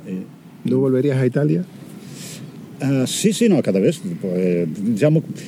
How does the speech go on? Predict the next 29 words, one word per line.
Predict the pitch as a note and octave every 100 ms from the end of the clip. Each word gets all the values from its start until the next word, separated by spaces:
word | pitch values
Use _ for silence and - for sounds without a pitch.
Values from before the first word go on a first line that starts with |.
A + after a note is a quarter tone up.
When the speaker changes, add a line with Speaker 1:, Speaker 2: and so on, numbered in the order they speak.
| - - - - -
Speaker 1:
Fin-, | - D3+ D#3+
finché | B2+ C3+ D#3
non | D3
busco | C#3+ -
un | C#3+
sito | C#3 C#3 C3+ B2+ A#2+
che | A#2+
mi | A2
encanta, | A2 C3 C3 C#3 D3 C3+ C3+ A2 F#2+
donde | G#2 G2 F2+
puedo, | A2 G2 G2
puedo, | - G2 G2 F2+
donde | F#2 F#2+
puedo | E2+ F#2
rimanere, | F2+ F2+ F#2+ A2 B2
perché | - A2+ A#2+
comunque | D#3 D#3
tengo | C#3+ A2+
muchos | B2 D3 E2+
proyectos, | G2 G2 G#2 - G2 F#2+ -
eh, | G2 F#2+ F2 E2+ E2 D#2+ D#2+
che | F#2 F#2 F2+ F#2
vanno, | F#2+ F2+ D#2+ - - -
uno | C3+ E3
anche | C#3+ B2+
p-, | - -
p-, | - -
quando | C3 F3
io | C#3